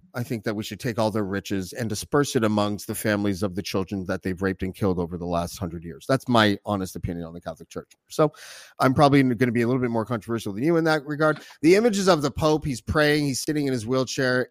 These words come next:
and he's, the thought bubble says, or the, the dialogue bubble, whatever you call that, says, "Sorry." I, I have a confession. I didn't really understand this one. Because it says talk, and then it says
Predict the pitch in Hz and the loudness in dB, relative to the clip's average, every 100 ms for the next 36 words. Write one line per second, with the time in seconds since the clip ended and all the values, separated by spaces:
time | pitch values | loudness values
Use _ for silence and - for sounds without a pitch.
0 | - 127 127 120 98 - 131 120 - 135 | -4 -4 -4 -4 -6 -8 -4 -4 0 0
1 | 123 123 123 131 113 - - 117 107 104 | 2 -2 -2 -2 -4 -4 -4 -2 0 -2
2 | 95 101 95 92 - 117 117 117 104 113 | 0 -2 -2 -6 -2 0 2 2 0 0
3 | 113 110 110 107 113 107 104 101 92 - | 0 0 -2 -2 0 0 -2 -6 -8 2
4 | 151 143 143 139 _ - - _ _ _ | 4 6 4 -2 _ -20 -20 _ _ _
5 | _ _ _ _ _ 196 254 226 190 254 | _ _ _ _ _ 2 2 4 6 6
6 | 202 170 220 - 113 - _ _ - 214 | 6 4 2 2 -2 -6 _ _ 4 4
7 | 254 277 214 175 220 214 190 185 165 - | 4 -2 -4 2 4 6 4 2 0 0
8 | 196 208 170 101 113 - _ _ _ _ | 0 0 -2 -6 -10 -14 _ _ _ _
9 | _ _ _ _ _ _ _ _ _ _ | _ _ _ _ _ _ _ _ _ _
10 | _ - _ - 160 196 175 - 196 165 | _ -20 _ -2 4 4 2 2 0 2
11 | - 214 214 139 - - _ 147 160 160 | 0 4 6 4 0 -14 _ -2 2 0
12 | 151 151 | 0 -2